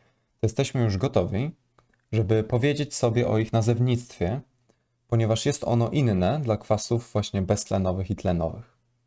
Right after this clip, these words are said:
Troszeczkę inne. Zacznijmy sobie najpierw od omówienia nazewnictwa kwasów beztlenowych.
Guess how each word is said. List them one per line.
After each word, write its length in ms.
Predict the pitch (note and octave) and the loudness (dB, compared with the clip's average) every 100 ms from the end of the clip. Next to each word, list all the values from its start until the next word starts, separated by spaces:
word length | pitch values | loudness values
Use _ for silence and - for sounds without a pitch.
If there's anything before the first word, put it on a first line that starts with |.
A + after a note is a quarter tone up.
| _ | _
Troszeczkę 500 | - E3+ G#2 - E2+ | -4 0 0 0 -4
inne. 280 | E2 E2+ F2 _ _ _ _ _ _ _ _ - _ _ _ _ _ _ _ _ _ _ _ - | -4 -6 -10 _ _ _ _ _ _ _ _ -20 _ _ _ _ _ _ _ _ _ _ _ -4
Zacznijmy 500 | B2 - F3 E3 D#3 | -2 2 2 2 2
sobie 240 | D3 B2 | 2 2
najpierw 500 | A#2 A#2+ C3 A#2+ - | 2 2 0 -2 0
od 200 | A2 G#2 A2 - _ _ - | 0 0 -4 -6 _ _ -2
omówienia 440 | A#2 G#2+ C3 B2 | 0 2 2 2
nazewnictwa 600 | G#2+ G2 G2+ A2 A2+ A2 | 2 2 2 0 -2 -4
kwasów 380 | - G#2 G#2 F#2 | -2 -4 -4 -2
beztlenowych. 720 | G2+ - G2 F2+ E2+ - - | -2 0 -2 0 -2 -4 -18